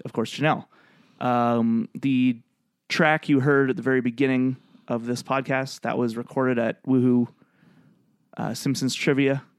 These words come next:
Classic Simpsons Trivia, that I was unfortunately not, uh, in attendance because I had to go to Edmonton to help my brother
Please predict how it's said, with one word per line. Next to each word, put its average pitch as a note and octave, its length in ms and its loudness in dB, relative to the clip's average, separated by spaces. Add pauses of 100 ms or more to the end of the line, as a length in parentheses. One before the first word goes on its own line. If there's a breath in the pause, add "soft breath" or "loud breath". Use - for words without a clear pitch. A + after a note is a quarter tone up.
Classic B2 300 -2
Simpsons A#2+ 240 -4
Trivia, C3 280 0
that B2 160 0
I A#2 120 0 (680 soft breath)
was A#2+ 140 -2
unfortunately A#2+ 400 0
not, A#2 260 0 (240)
uh, A2 240 -2
in A#2 80 -2
attendance C3+ 580 -4
because A#2 220 -8
I A#2 60 -4
had A#2 100 -6
to A#2+ 40 -8
go A#2 80 0
to A2 160 -2
Edmonton B2+ 500 -2
to A#2 300 0 (300)
help C#3+ 160 -2
my C3 100 0
brother C3 440 2